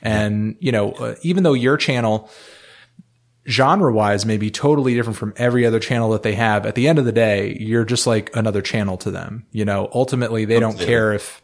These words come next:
Speaker 2: Completely.
Speaker 1: ultimately, they don't care if you've made two hundred thousand subscribers
Speaker 2: Yeah.
Speaker 1: being the world's foremost expert on, like, you know, growing fucking blueberries.
Speaker 2: Yeah.
Speaker 1: You know, at, at, at the end of the day, you're just another two hundred thousand subscriber channel.
Speaker 2: It's,
Speaker 1: And
Speaker 2: I say,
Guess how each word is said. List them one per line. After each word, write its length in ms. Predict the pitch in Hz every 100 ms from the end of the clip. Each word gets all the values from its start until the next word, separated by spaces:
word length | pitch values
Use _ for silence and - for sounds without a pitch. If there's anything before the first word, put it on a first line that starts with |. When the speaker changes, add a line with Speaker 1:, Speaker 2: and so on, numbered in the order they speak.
| _
Speaker 2:
Completely. 240 | - 90 -
Speaker 1:
ultimately, 380 | 135 147 127 113
they 140 | 120
don't 180 | 113 107
care 300 | - 120 110
if 120 | 104
you've 320 | 110 110 104 104
made 300 | 107 107 101
two 140 | 113
hundred 240 | 110 107
thousand 280 | 110 104 101
subscribers 920 | 98 95 - 117 113 107 104 101 98 - - - -
Speaker 2:
Yeah. 120 | 92
Speaker 1:
being 600 | 107 107 104 101 101 98
the 220 | 98 104
world's 400 | 104 110 107 104
foremost 540 | - 117 107 107 101 -
expert 640 | 110 - - 110 101 98 -
on, 300 | 107 101 101
like, 340 | 101 98 98
you 140 | 107 107
know, 300 | 98 98 95 110
growing 340 | 110 113 107
fucking 340 | - 110 107 98
blueberries. 720 | 110 101 92 92 98 - - - 90
Speaker 2:
Yeah. 180 | 87 90
Speaker 1:
You 80 | 101
know, 200 | 101 104
at, 220 | 113 107
at, 180 | 120 120
at 140 | 117 131
the 120 | 135
end 100 | 151
of 60 |
the 60 | 127
day, 180 | 131 127
you're 100 | 113
just 180 | 113 -
another 240 | 117 107
two 340 | - - 113 104
hundred 280 | 107 104
thousand 300 | 110 101 104
subscriber 540 | 101 104 - 98 98 98
channel. 500 | - 123 104 101 107
Speaker 2:
It's, 120 | 101
Speaker 1:
And 140 | 101
Speaker 2:
I 60 | 98
say, 460 | - 117 101 -